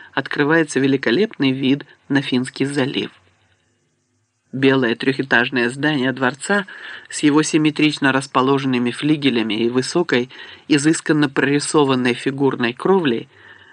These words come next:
с огромными окнами, выглядело удивительно пластичным и праздничным.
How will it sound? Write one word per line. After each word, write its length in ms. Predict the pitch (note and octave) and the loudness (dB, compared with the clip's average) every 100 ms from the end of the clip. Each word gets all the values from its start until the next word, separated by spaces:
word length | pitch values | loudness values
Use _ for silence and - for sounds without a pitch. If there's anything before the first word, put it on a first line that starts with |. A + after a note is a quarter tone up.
| - | -16
с 100 | - | -2
огромными 540 | C#3 D#3+ F3+ E3 D#3+ D3 - | 0 2 2 2 2 0 2
окнами, 640 | G3+ G#3 B2 A#2 - - _ _ _ _ _ _ _ | 2 2 -2 -2 -4 -8 _ _ _ _ _ _ _
выглядело 800 | C#3 F#3 F#3 F3+ F#3 F3+ D3+ - _ | 0 2 2 4 4 4 2 -2 _
удивительно 560 | G3 F#3+ F3+ C3+ C3+ C3 | -2 2 2 2 0 0
пластичным 880 | C3+ C3+ - - G#3+ - A#2 G#2+ - _ | 0 -2 -2 -4 -4 -2 -4 -6 -10 _
и 60 | D3 | -10
праздничным. 840 | - C3 - C3+ - - - A2+ | -2 -2 -2 -6 -8 -10 -10 -14